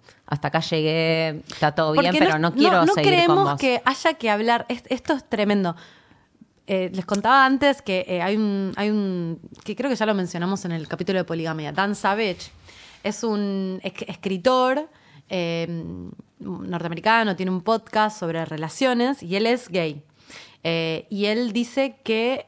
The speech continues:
Speaker 2: eh, tiene un, un video un poco provocador en el que dice que los gays, eh, tienen mucho mejor sexo que la gente heterosexual.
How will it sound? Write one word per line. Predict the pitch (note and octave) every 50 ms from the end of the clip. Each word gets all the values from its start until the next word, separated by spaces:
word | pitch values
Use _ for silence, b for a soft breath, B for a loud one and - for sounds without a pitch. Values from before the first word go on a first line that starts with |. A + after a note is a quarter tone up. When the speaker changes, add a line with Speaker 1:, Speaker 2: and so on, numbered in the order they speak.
| _ -
Speaker 2:
eh, | F3 E3+ E3 E3 D#3+
tiene | E3+ F#3+ G3+
un, | G3+ G3 G3 F#3+ F#3 -
un | F#3+ F#3+
video | F#3+ G3 G#3 A3
un | G#3+ G3
poco | G#3 F#3+ A3 -
provocador | G#3+ G#3 G3+ G#3 G#3 G#3+ A3 A#3 B3+ C#4+ D#4
en | D4+
el | B3 G#3+ G3+ F#3+
que | - F#3 F#3
dice | G3 G#3+ G#3+ - C#4 B3 A#3+
que | A#3+ A#3 A#3+ B3+
los | B3+ A#3+ A#3 A3+ G3+
gays, | A3+ B3+ B3+ C4+ D4 D#4+ - - - -
eh, | G3 F#3 F#3 F3+ F3+ F3 F3 E3+
tienen | A3+ A3+ A#3 A3+
mucho | A3 A3 A#3+ A#3+ B3+
mejor | A#3 A#3 - A#3 A3 G3+
sexo | - A#3+ G3+ - B3+ A#3+
que | A#3
la | G3+ F#3+
gente | - G#3 G3 G3+ G#3+
heterosexual. | G#3 G3+ F#3+ E3+ F#3 F3 - - F3 D#3 D3+ D#3 D#3+